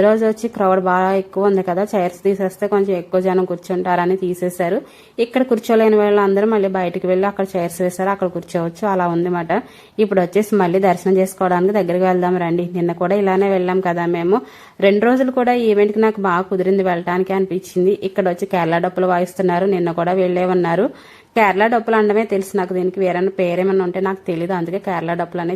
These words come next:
చెప్పాను. ఇక్కడ చూడండి దగ్గరకు వచ్చాం మనం, కానీ ఒక నిమిషం కూడా నిలబడనీయట్లేదండి వీడియో తీద్దాము అంటే. "జరగండి, జరగండి" అంటున్నారు, ఎందుకంటే జనం అలా వస్తున్నారని మరి వాళ్ళందరూ కూడా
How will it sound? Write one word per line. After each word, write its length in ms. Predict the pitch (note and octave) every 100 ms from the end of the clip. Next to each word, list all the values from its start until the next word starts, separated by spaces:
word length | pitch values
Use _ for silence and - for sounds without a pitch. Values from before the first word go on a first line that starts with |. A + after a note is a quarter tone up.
| F#3+
చెప్పాను. 360 | F3+ E3+ E3 C4 - - - -
ఇక్కడ 180 | - G3 F#3+
చూడండి 260 | F3 F#3 F#3
దగ్గరకు 400 | D#3+ D3+ F3 F3+
వచ్చాం 340 | F#3 F#3 F3+
మనం, 240 | E3+ E3+ G#3+ A#3
కానీ 260 | G3 F3+ A3 B3+ A3+
ఒక 120 | G#3
నిమిషం 300 | F3 E3+ F3
కూడా 160 | F3+ G3+
నిలబడనీయట్లేదండి 920 | G#3 F3+ F#3 F#3+ F#3 F#3 F3+ F3 E3+
వీడియో 260 | E3+ E3+ F3
తీద్దాము 520 | F3+ E3 E3+ E3+ F3
అంటే. 220 | F3 E3 - - - - -
"జరగండి, 360 | F3 E3+ F3 G3
జరగండి" 420 | F3+ E3 F3 F3+
అంటున్నారు, 320 | F#3 F#3 E3+
ఎందుకంటే 500 | D#3+ D#3 D#3+ E3 F#3
జనం 220 | F#3+ F3
అలా 240 | F#3 F3+ E3+
వస్తున్నారని 580 | E3 - F#3+ F#3+ F3+ F3+ E3+
మరి 160 | E3+ E3+ - - -
వాళ్ళందరూ 540 | D#3+ D#3+ D#3+ E3+ F3 F3+
కూడా 120 | G3